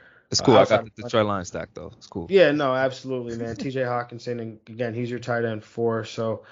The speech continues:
Speaker 1: Yep.
Speaker 2: I think that's, that's great there for you. Uh, Adam Thielen was the very next pick. Then we had D J Moore,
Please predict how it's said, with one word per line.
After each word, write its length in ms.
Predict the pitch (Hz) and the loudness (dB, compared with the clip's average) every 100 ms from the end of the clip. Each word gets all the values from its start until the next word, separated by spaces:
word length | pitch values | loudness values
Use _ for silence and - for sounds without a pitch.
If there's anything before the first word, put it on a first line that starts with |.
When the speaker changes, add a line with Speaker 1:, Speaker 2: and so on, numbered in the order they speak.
| - | 0
Speaker 1:
Yep. 140 | 107 120 | 0 4
Speaker 2:
I 100 | 127 | 4
think 200 | 131 - | 2 0
that's, 380 | 123 120 - - | -2 -2 -6 -12
that's 260 | 120 120 - | -4 -4 -4
great 360 | - 123 117 | 0 0 0
there 200 | 131 120 | 0 0
for 200 | 110 - 110 | 0 -6 -4
you. 400 | 117 123 120 120 - - | 2 2 2 -2 -16 -18
Uh, 60 | 113 | -8
Adam 320 | 113 131 131 | 0 2 2
Thielen 280 | 127 131 127 | 2 0 0
was 120 | 120 113 | -2 -6
the 60 | |
very 240 | 113 120 117 | -4 -2 -4
next 340 | 113 107 - | -6 -10 -10
pick. 320 | - 123 123 | -4 -4 -4
Then 100 | 113 | -8
we 80 | 113 | -8
had 220 | 113 107 | -6 -6
D 140 | 113 113 | -6 -6
J 180 | 110 104 | -4 -4
Moore, 520 | 113 123 120 110 | 2 4 4 0